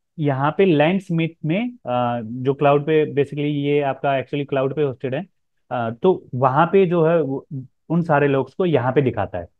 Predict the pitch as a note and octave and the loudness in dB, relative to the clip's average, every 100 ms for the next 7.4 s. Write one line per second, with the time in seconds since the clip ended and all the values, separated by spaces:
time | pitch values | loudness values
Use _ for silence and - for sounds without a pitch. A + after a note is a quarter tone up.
0 | - B2 A#2+ C3+ B2+ B2 B2 A#2 B2 A2 | 0 0 0 0 0 0 0 0 -2 -2
1 | A2 C3 B2 A2 G2+ A#2 A2+ - _ _ | -2 -2 -2 -4 -4 -6 -6 -10 _ _
2 | _ - B2+ C#3 C#3 B2+ C3+ C3 C#3 B2 | _ -2 2 6 6 6 4 4 2 2
3 | B2+ B2+ C3 E3+ E3+ _ _ _ C3+ D#3 | 0 2 0 0 -4 _ _ _ 4 8
4 | C#3+ B2 F3+ F3 F3 E3+ F#3+ E3 D#3 C#3+ | 8 8 8 8 8 6 6 4 2 2
5 | C#3+ C#3 F3 G#3+ _ _ _ - A#2+ A#2 | 2 2 2 0 _ _ _ -6 0 2
6 | A2+ A2+ A2 A2 _ - D#3 C3 B2+ A2+ | 2 -2 -6 -10 _ -2 0 4 4 4
7 | - A2+ F#2+ | 2 -4 -6